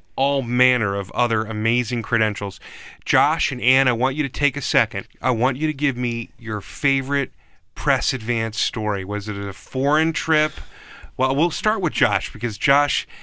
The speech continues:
he's got a thousand stories. He's done so much, and he's always can sort of n-, just get right down to the heart of a fun one for us. So go ahead, Josh.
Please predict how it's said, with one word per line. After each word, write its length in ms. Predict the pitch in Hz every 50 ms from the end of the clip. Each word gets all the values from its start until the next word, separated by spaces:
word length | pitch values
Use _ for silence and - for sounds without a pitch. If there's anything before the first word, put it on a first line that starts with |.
| - - -
he's 160 | - 131 117
got 160 | - 147 131
a 40 | 123
thousand 440 | 107 - 156 143 143 147 131 135 131
stories. 520 | - - - 131 127 131 127 127 117 -
He's 200 | - 131 117 104
done 180 | - 127 120 113
so 220 | - - 143 135
much, 260 | 131 131 131 127 -
and 60 | 117 120
he's 100 | 113 -
always 360 | - - 139 143 156 165 156 -
can 240 | - 156 131 120 - -
sort 220 | - - - 135 123
of 80 | 110 - - - - - - - -
n-, 120 | 127 131 - - 131
just 240 | 120 139 127 - -
get 140 | 147 139 -
right 260 | 131 131 139 143 -
down 200 | - 135 131 123
to 40 | 120
the 80 | 113
heart 240 | 110 - 135 127 120
of 100 | 117 104
a 80 | 107 104
fun 300 | - - 127 120 113 113
one 140 | 110 104 98
for 260 | - - 110 101 101
us. 140 | 101 - -
So 80 | 120
go 140 | - - 131
ahead, 120 | 120 110
Josh. 320 | - - 98 98 98 -